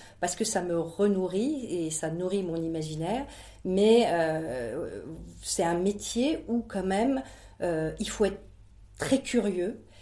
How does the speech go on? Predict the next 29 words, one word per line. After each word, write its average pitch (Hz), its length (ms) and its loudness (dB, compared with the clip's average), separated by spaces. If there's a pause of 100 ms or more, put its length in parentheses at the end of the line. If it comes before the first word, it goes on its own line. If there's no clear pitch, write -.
(280)
Et 160 1120 2
c'est - 400 -2
génial, 185 600 4
mais 185 120 0
parfois 208 300 -6
c'est 226 160 -4
fatigant. 190 520 -6 (480)
Et 190 100 0
donc 202 240 0
on 190 100 0
a 180 60 0
besoin 180 320 -6
de 214 60 -8
faire 175 140 -4
des 175 100 -2
pauses 214 340 -4
pour - 200 -14
se - 140 -6
ressourcer. 170 600 -4 (220)
J'arrive 190 280 0
très, 240 180 0
très 233 160 2
bien 220 240 4
à 175 180 0
me 175 80 -6
couper 208 540 0 (220)
pour 185 400 0 (120)
mieux 233 280 12
revenir. 214 640 6